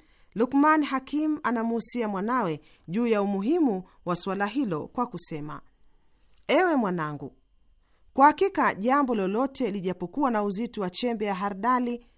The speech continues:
likawa ndani ya jabali au mbinguni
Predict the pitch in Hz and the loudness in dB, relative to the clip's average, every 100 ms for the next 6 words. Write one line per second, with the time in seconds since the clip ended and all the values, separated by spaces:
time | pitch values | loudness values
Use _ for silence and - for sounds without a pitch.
0 | _ - _ 233 302 320 285 240 226 254 | _ -20 _ -2 4 6 6 6 4 4
1 | 247 233 233 214 240 240 240 247 254 247 | 2 0 -2 2 4 4 2 0 2 0
2 | 254 262 190 143 147 | 0 0 -2 -4 -10